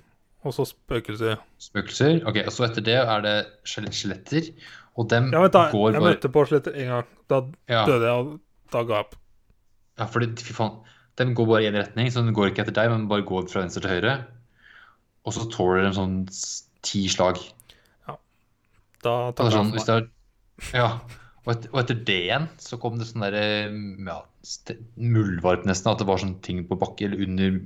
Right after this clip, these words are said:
Speaker 2: jorda, som måtte følge etter deg under, der du sto. Og hvis du sto der for lenge, så måtte du spratte den opp da.
Speaker 1: Jesus.
Speaker 2: Så det var etter der igjen, og så tror jeg vel,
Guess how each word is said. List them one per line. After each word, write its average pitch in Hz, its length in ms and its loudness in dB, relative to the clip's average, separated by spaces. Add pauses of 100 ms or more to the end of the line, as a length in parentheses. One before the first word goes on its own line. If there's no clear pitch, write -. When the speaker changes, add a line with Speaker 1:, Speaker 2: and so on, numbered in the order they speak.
(100)
Speaker 2:
jorda, 95 300 2 (520)
som 110 140 0
måtte 101 160 0
følge 107 240 0
etter 95 160 -2
deg 92 140 0
under, 92 180 -8
der 95 140 0
du 98 60 -2
sto. - 260 -6 (580)
Og 107 80 0
hvis 104 80 0
du - 60 -6
sto 104 100 2
der 95 100 6
for 104 100 0
lenge, 98 280 2
så 107 240 0
måtte 101 240 -2
du - 60 -14
spratte 95 180 -2
den 95 100 0
opp - 80 -8
da. 92 120 -2 (1120)
Speaker 1:
Jesus. - 320 -20
Speaker 2:
Så - 260 -12
det 92 120 -2
var 98 100 2
etter 95 180 -6
der 80 300 0
igjen, 98 240 0
og - 140 -8
så - 1200 -12
tror - 320 -8
jeg 85 100 -4
vel, 87 140 -8